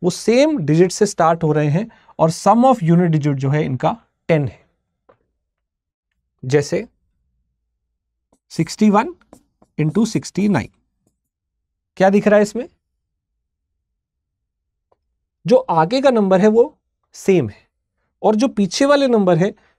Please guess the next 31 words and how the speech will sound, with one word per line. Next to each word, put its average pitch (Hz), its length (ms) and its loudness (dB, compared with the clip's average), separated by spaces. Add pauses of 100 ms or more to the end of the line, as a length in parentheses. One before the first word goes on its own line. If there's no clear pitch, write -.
इन 269 200 0
दोनों 202 260 4
का 185 120 2
जो 180 140 0
सम 156 280 -2
है 151 120 -2
वो 143 160 -4
कितना 135 300 -8
है? 180 120 -8 (120)
टेन, - 160 -12 (800)
राइट? 165 280 -2 (280)
अब 202 220 -4
ऐसे 185 260 0
नंबर 214 280 2
को 175 120 -4
हम 175 160 2
कैलकुलेट 156 520 -2 (400)
कैसे - 220 -6
करेंगे? - 340 -20 (520)
ऐसे 170 240 0
नंबर 190 260 0
को 180 120 -4
हम 175 140 0
कैलकुलेट 143 500 -2
कैसे - 260 -8
करेंगे? 127 380 -6 (400)
क्या 190 160 2
करना 214 260 0
है 170 60 0
इसके - 240 -6
अंदर? 131 260 -4